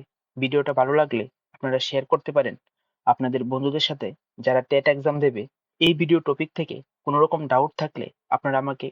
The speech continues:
কমেন্ট করে জানাতে পারেন। আপনারা জয়েন হতে পারেন এই চ্যানেলের Telegram এবং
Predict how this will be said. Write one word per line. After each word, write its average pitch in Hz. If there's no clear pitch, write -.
কমেন্ট 147
করে 151
জানাতে 147
পারেন। 131
আপনারা 139
জয়েন 143
হতে 165
পারেন 131
এই 165
চ্যানেলের 147
Telegram 147
এবং 139